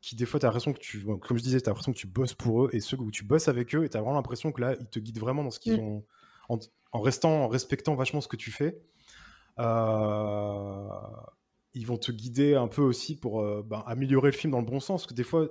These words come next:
Speaker 1: t'as l'impression qu'ils améliorent pas le film, ils veulent juste faire passer leurs idées. Et toi, tu sais qu'en tant que professionnel de ça, ça va pas marcher ou ça va être nul. Ou, euh, parce que t'as quand même, mine de rien, des fois, t'as plus d'expérience que dans ton domaine, quand même, évidemment. Donc, euh, des fois, tu sais qu'il y a des choses qui vont pas marcher.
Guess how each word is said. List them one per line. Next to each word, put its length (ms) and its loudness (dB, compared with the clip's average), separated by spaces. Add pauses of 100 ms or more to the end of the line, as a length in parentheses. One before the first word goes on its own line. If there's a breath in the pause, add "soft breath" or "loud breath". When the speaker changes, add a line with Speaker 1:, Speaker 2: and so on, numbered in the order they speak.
Speaker 1:
t'as 80 -2
l'impression 200 -6
qu'ils 180 -8
améliorent 280 -4
pas 60 -6
le 60 -8
film, 160 -2
ils 60 -2
veulent 80 0
juste 200 -10
faire 120 -4
passer 220 0
leurs 160 4
idées. 240 0
Et 80 -2
toi, 120 -2
tu 140 -6
sais 140 0
qu'en 120 -4
tant 140 -6
que 60 -6
professionnel 520 -2
de 100 -4
ça, 260 0 (260 loud breath)
ça 140 -2
va 120 4
pas 120 2
marcher 400 4
ou 80 6
ça 140 -2
va 60 -2
être 80 -6
nul. 380 0
Ou, 140 0
euh, 220 0
parce 180 -10
que 80 -10
t'as 160 -14 (220)
quand 80 -6
même, 100 -8 (400 soft breath)
mine 140 2
de 80 2
rien, 160 6
des 80 2
fois, 100 -2
t'as 100 2
plus 160 -6
d'expérience 420 -4
que 120 0
dans 120 2
ton 160 -6
domaine, 320 0
quand 100 -2
même, 160 -2
évidemment. 380 -4 (760 loud breath)
Donc, 260 -4
euh, 140 -10
des 120 -2
fois, 140 6
tu 140 -4
sais 120 2
qu'il 80 4
y 20 8
a 60 4
des 20 4
choses 180 -2
qui 100 -10
vont 120 -6
pas 140 2
marcher. 420 2